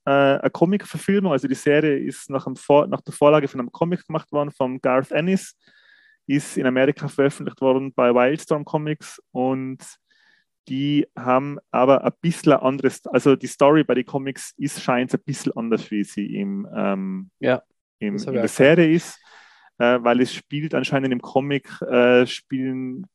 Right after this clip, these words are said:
Speaker 1: Klo-, Klone noch eine gewisse Rolle, das, glaub
Speaker 2: Ja.
Speaker 1: ich, in der Serie bis jetzt zumindest nicht so ist.
Speaker 2: Ja. Und da
Speaker 1: Und
Speaker 2: komplett anders in der Serie. Also da gibt's auch eine Szene, was wir jetzt nicht spoilern wollen, aber die dann,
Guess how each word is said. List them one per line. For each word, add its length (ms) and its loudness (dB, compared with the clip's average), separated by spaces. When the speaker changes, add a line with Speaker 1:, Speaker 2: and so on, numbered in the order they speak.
Speaker 1:
Klo-, 920 2
Klone 600 2
noch 80 -2
eine 80 0
gewisse 360 -6
Rolle, 220 4
das, 180 -2
glaub 140 2
Speaker 2:
Ja. 60 6
Speaker 1:
ich, 60 2
in 40 -6
der 80 0
Serie 320 2
bis 260 -6
jetzt 280 0
zumindest 340 -6
nicht 160 -4
so 100 -4
ist. 280 -2
Speaker 2:
Ja. 180 0
Und 160 2
da 160 8
Speaker 1:
Und 100 0
Speaker 2:
komplett 420 -2
anders 300 2
in 80 -2
der 80 -2
Serie. 380 0
Also 220 -4
da 120 -4
gibt's 240 -8
auch 60 4
eine 80 2
Szene, 600 -2
was 140 -16
wir 80 -6
jetzt 80 -10
nicht 140 -8
spoilern 400 -2
wollen, 180 -2
aber 160 -4
die 100 0
dann, 240 2